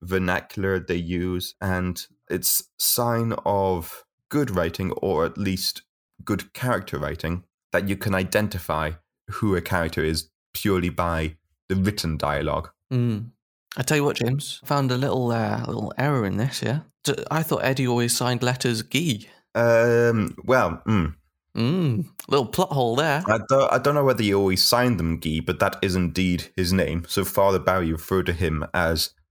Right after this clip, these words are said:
Speaker 1: Guy Edward Lebec.
Speaker 2: Uh, when, when Carla got flowers from Eddie that weren't signed Guy, she said it was fake.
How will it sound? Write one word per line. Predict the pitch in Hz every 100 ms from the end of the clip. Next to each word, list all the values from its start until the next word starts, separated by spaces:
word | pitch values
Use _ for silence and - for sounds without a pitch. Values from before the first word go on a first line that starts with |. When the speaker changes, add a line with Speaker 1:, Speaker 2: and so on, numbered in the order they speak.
| _ _ _ 87
Speaker 1:
Guy | - 92 82
Edward | - 87 - 80 76 - _ -
Lebec. | 87 82 55 -
Speaker 2:
Uh, | - _ _
when, | - 147
when | 135 147 135
Carla | 131 127 127
got | 120 -
flowers | - 123 123 113 -
from | 113 107 -
Eddie | 98 95 104 - _ -
that | 107 95
weren't | 107 104 104
signed | - 101 101 101 101
Guy, | 110 110 104 98 _
she | -
said | 110 110 104
it | -
was | -
fake. | - - 123 - - -